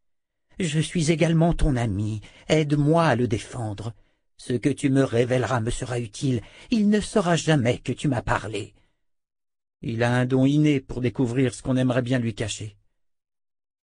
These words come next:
Z sourit de cette remarque, puis son expression se durcit. Mère inquisitrice, ce n'est pas une requête mais un ordre, et j'entends que tu obéisses. Kalan croisa les bras et se détourna à demi du sorcier,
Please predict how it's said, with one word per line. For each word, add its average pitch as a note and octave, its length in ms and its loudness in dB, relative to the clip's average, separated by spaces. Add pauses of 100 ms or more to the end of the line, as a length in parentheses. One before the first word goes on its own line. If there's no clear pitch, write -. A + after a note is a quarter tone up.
(320)
Z G#2+ 340 -2
sourit G#2+ 380 -4
de G#2 100 -2
cette G2+ 240 -4
remarque, G#2+ 520 -4
puis C3+ 200 -6
son A2 260 -6
expression A2 520 -6
se - 120 -8
durcit. E2+ 540 -10 (1400)
Mère A2+ 320 0
inquisitrice, - 880 -4 (340)
ce - 160 -2
n'est D#3 160 4
pas C#3+ 160 2
une D#3+ 140 2
requête E3 360 2
mais F3 180 2
un D#3 180 2
ordre, G2+ 420 -6 (220)
et D#3+ 100 2
j'entends G3 520 0
que G3 120 -2
tu G3 280 -2
obéisses. E3+ 640 0 (1800)
Kalan A#2+ 380 0
croisa A#2 340 0
les A2+ 120 0
bras B2+ 320 0
et A#2+ 60 0
se - 180 -10
détourna A2 480 -4
à G#2 80 0
demi A2 280 -2
du G#2 120 -8
sorcier, G2 640 -8